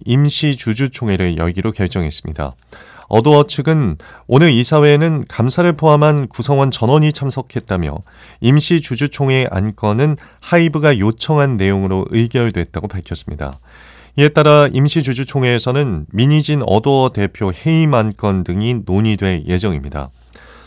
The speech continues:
한편 어도어는 어젯밤 하이브의 불법적인 감사가 있었다고 주장했습니다.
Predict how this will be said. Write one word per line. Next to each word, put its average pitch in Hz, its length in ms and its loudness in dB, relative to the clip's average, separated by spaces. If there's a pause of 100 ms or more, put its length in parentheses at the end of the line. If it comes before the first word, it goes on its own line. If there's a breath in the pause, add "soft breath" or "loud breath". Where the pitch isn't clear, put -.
(180 loud breath)
한편 175 320 2
어도어는 139 720 2
어젯밤 135 640 0
하이브의 151 540 0
불법적인 131 760 0
감사가 131 500 -2
있었다고 82 400 -4
주장했습니다. 78 840 -6